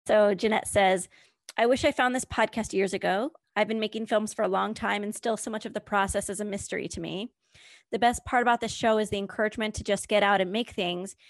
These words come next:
and hearing so many filmmakers tell their unique stories, getting into the nuts and bolts of making their films, is so inspiring. I honestly have had a better outlook on life and moving forward in my career thanks to this show.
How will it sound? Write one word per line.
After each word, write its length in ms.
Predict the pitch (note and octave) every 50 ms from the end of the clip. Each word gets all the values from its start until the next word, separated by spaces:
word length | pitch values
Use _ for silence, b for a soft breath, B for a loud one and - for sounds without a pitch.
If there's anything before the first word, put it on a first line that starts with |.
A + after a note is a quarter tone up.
| b b b b b
and 140 | A3 A3+ A#3
hearing 300 | G#3 B3 C4 B3+ C4+ C4
so 80 | - C4
many 160 | B3 A#3+ A#3
filmmakers 520 | - B3+ A3 A3 G#3+ G#3 - G#3 G#3 -
tell 260 | - - - A#3 A#3
their 100 | A3+ A3+
unique 340 | A3+ G#3+ G#3+ G#3 G#3 G3 -
stories, 500 | - - - A3+ G#3 F#3+ F#3+ F#3+ F#3+ F3 - - -
getting 300 | - G#3+ G#3+ A3+ A3+ G#3
into 180 | G#3 A3 - A3
the 60 | G#3+
nuts 240 | G#3 G#3+ A3+ - -
and 160 | B3 A3+ -
bolts 240 | A#3+ A#3 A#3+ - B3
of 80 | A3
making 300 | A3+ A3+ A3 - A#3+ A#3
their 120 | A3+ A#3 A3
films, 440 | - - F#3+ F#3 F#3 F#3 F#3 - B B B B B B B
is 140 | - - -
so 180 | A3+ G#3+ G3
inspiring. 680 | F#3+ F#3 - - G#3 F3+ E3 E3 E3 D#3 - D#3+ F#3+ F#3 - _ b b b b b b b b b b
I 200 | - G#3 G#3+ G#3 - -
honestly 520 | - A#3 C4 D4+ E4 D#4+ - - D4+ D4+ C#4
have 120 | C4 B3+
had 240 | B3 A3+ A#3 A3 G#3
a 60 | G3
better 300 | F3 G#3+ A3 B3 B3+ - -
outlook 340 | G#3+ A3+ G#3+ A3 A#3+ A3+ -
on 140 | A#3+ A3
life 340 | G#3 G3 F#3+ F#3 F#3 F#3+ - - -
and 160 | G3+ G#3 G3
moving 240 | G#3 A3 G#3+ A#3 A#3
forward 220 | - - A3+ G#3+
in 80 | A3 G#3+
my 140 | G3+ G3+ G3+
career 520 | - - G3+ G#3 G3+ F#3 F3+ E3+ E3+ F3 -
thanks 280 | - G3+ F#3+ G3 - -
to 100 | - F#3+
this 120 | F#3+ F#3
show. 520 | - - - F#3 E3 D#3+ D3 - F3 F#3+